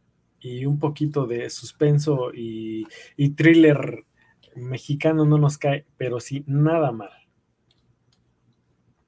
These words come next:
Entonces, recuerda, si te acabas de, de conectar,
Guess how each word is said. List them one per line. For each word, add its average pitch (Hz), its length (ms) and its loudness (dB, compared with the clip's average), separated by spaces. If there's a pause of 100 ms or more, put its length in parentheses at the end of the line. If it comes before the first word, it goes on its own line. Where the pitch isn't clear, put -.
(380)
Entonces, 151 460 0 (140)
recuerda, 190 760 4
si 143 280 2
te 139 100 0
acabas 180 420 2
de, 127 540 0 (460)
de 123 320 -8
conectar, 151 760 0